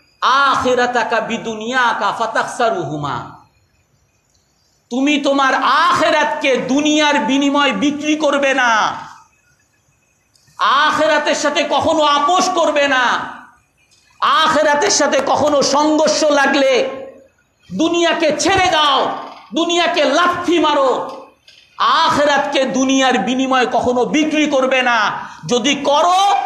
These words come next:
তাহলে দোনোটা হারাবা, আখিরাতও যাবে, দুনিয়াও যাবে, দুনিয়াও পাবে না তুমি। আর কি বলেন?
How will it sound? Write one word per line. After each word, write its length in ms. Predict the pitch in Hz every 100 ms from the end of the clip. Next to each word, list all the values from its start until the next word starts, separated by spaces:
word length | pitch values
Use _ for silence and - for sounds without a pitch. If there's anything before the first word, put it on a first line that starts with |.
| - -
তাহলে 360 | 233 247 262
দোনোটা 460 | - 349 359 349 302
হারাবা, 540 | 214 196 - 117 - - - _ _ _ _ _
আখিরাতও 600 | - 269 320 339 349 349 349
যাবে, 260 | 339 349
দুনিয়াও 480 | 330 339 330 302 247
যাবে, 240 | 180 143 131 - - - - - _ _ _ _ _ - 170
দুনিয়াও 520 | 226 349 370 370 370
পাবে 240 | 349 311 294
না 120 | 262
তুমি। 300 | 262 190 151 - - - _ _ _ _ _ _ _ _ _ _ _ _ _ _ _ _ _ _ _ _ _ -
আর 200 | 190 240 240
কি 120 | 269
বলেন? 420 | 285 285 330 370